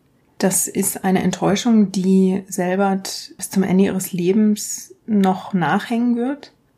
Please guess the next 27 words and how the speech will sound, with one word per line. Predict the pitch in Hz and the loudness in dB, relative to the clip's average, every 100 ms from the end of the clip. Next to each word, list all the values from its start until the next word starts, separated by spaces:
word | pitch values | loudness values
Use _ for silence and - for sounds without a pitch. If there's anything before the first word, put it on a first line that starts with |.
| _ | _
Sie | - 202 190 | -2 -2 0
zieht | 220 220 | 0 0
sich | 214 - | -2 -2
dann | 190 185 185 | 0 2 0
Ende | - 196 208 | 2 4 4
der | 190 185 180 | 0 0 0
fünfziger | 175 208 214 - 196 | 0 0 0 0 0
Jahre | 190 180 180 | 0 0 -2
aus | 175 | -4
der | 190 | -6
Politik | - 190 185 196 190 | -4 -6 -2 -4 -2
zurück | 185 240 254 - | -2 -2 -4 -6
und | 202 196 202 196 - | 0 2 2 -2 -4
widmet | 196 190 190 | -2 0 0
sich | 190 190 | 0 -4
komplett | - 185 196 196 - | -4 -2 -4 -4 -4
ihrer | 185 180 | -4 -4
Kanzlei. | 170 - 170 190 160 196 302 - | -4 -4 -4 -4 -2 -2 -4 -4
Und | 202 196 190 | 2 4 4
dort | 190 180 214 - | 2 0 0 0
arbeitet | 190 220 233 220 | 2 2 0 -6
sie | 208 | -4
dann | 202 196 196 202 | 0 2 2 2
als | 185 185 | -2 -4
Rechtsanwältin | 180 - 214 196 190 190 196 | -8 -2 2 2 2 0 -2
im | 190 | -2
Familienrecht, | 196 190 226 240 208 202 208 - - | 2 2 4 2 2 -2 -4 -12 -18